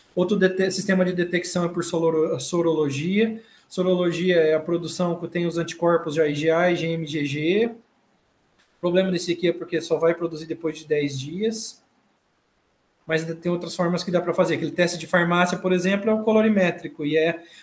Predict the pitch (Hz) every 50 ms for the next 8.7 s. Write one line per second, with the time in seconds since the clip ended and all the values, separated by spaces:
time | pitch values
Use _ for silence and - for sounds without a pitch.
0 | - - - 254 269 254 233 226 214 208 220 233 233 233 240 240 240 214 185 175
1 | 165 160 165 180 220 233 233 - - 240 226 214 214 208 214 202 190 190 180 165
2 | 160 160 151 151 143 147 147 165 165 - 196 196 196 196 - 196 185 190 185 170
3 | 180 180 175 175 170 170 - - - 190 208 226 220 185 160 147 151 147 156 147
4 | 151 175 170 170 160 156 - 165 156 - 185 185 180 170 151 143 143 147 165 202
5 | 226 208 156 143 196 247 269 226 214 233 233 226 214 226 - 240 196 156 151 147
6 | 143 - - - _ _ _ _ _ _ _ _ _ _ _ - 170 170 170 165
7 | - _ _ _ _ _ _ _ _ 175 165 165 - 185 - 196 190 185 190 196
8 | 202 202 196 202 208 190 196 - - - - - _